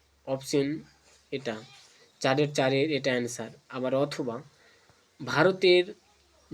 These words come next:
জরিপ সংস্থার প্রধান কার্যালয় কোথায় অবস্থিত? দেরাদুনে।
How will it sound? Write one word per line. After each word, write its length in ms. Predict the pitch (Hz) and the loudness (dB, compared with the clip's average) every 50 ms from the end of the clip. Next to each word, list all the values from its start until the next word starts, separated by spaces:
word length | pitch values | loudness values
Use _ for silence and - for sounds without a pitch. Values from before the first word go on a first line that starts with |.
| 147 139 | -8 0
জরিপ 380 | 143 170 185 196 208 214 214 208 - - | 4 6 6 6 6 4 0 -4 -10 -12
সংস্থার 680 | - - - 165 160 165 185 180 180 - 170 147 147 - - - - | -10 -4 0 2 4 4 4 2 2 4 6 6 6 4 0 -2 2
প্রধান 340 | 180 180 170 175 170 175 180 180 | 2 4 4 6 6 4 4 4
কার্যালয় 640 | 180 165 147 143 147 151 160 156 147 139 135 135 147 170 180 - _ _ _ _ _ _ _ _ _ _ _ _ _ _ | 2 2 2 2 4 4 4 4 6 6 4 4 2 -2 -4 -10 _ _ _ _ _ _ _ _ _ _ _ _ _ _
কোথায় 400 | - 185 202 196 - 214 202 196 | 2 2 2 2 2 4 4 6
অবস্থিত? 420 | 180 175 170 165 160 - 156 - - 131 | 4 4 2 0 -4 -6 -10 -8 -8 -8
দেরাদুনে। 640 | 123 127 143 156 156 151 143 127 123 113 110 110 | 0 4 6 6 6 6 4 2 -2 -6 -6 -8